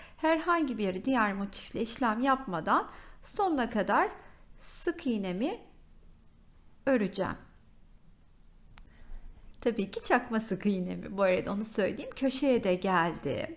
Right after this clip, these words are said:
Şimdi, e, bir tanesini ördüm. İkincisini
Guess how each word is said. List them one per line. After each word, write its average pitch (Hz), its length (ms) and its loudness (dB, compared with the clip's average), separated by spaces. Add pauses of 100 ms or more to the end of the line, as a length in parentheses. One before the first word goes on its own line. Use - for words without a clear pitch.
Şimdi, 202 340 -2 (720)
e, 233 200 2
bir 370 120 2
tanesini 247 580 2
ördüm. 175 360 0 (160)
İkincisini 370 720 -2